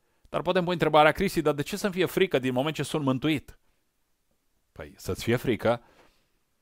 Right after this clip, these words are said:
că poate n-ajungi să o duci până la capăt, că despre asta e vorba. Dar vrei să-mi spui că există și posibilitatea asta? Eu așa cred,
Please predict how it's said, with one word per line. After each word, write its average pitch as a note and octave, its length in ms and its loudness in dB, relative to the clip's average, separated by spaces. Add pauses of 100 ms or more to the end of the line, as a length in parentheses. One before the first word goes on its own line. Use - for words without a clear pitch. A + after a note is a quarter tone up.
(320)
că - 120 -2
poate C#3+ 360 6
n-ajungi C3 600 0
să - 80 0
o C3+ 40 2
duci A2+ 280 -6
până B2 240 -2
la A#2 140 2
capăt, - 440 -2
că - 120 -8
despre F#2 300 -4
asta G#2 160 -4
e G#2+ 40 -2
vorba. D3 380 -2 (680)
Dar F#2 240 -2
vrei F#2+ 220 2
să-mi G#3 200 2
spui G3 320 4
că - 80 -2
există D3+ 400 0
și - 140 -4
posibilitatea B2+ 800 2
asta? F#3 380 2 (840)
Eu F2 160 -2
așa B2+ 240 2
cred, C#3 340 4